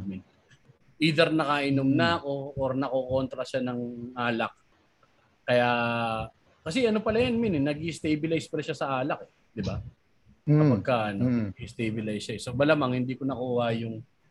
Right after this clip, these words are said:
Speaker 1: enough. So, yung mga first tries ko, parang ganun lang. Yung tangina, nag-ano pa ako,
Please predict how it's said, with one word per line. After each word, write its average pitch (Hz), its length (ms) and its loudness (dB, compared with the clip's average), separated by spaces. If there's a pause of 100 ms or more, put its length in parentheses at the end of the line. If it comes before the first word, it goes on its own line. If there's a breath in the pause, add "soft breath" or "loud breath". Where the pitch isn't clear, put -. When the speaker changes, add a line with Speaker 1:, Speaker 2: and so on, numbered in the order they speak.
(340)
Speaker 1:
enough. 120 240 -2
So, 147 100 0
yung 165 140 4
mga 175 160 0
first 165 240 -4
tries 143 240 0
ko, 123 160 -10
parang 139 240 2
ganun 135 320 0
lang. 120 160 -6 (1300)
Yung 123 80 -8
tangina, 139 320 0
nag-ano 151 400 2
pa 151 240 2
ako, - 0 -